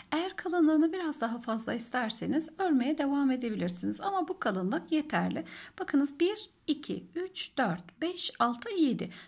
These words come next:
Toplamda yedi sıramı ördüm. Ve bandanam bu şekilde kullanılmaya hazır. Şu kısmı önde kullanıyoruz.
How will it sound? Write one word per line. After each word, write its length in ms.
Toplamda 540
yedi 320
sıramı 560
ördüm. 480
Ve 180
bandanam 640
bu 60
şekilde 440
kullanılmaya 640
hazır. 220
Şu 240
kısmı 360
önde 280
kullanıyoruz. 680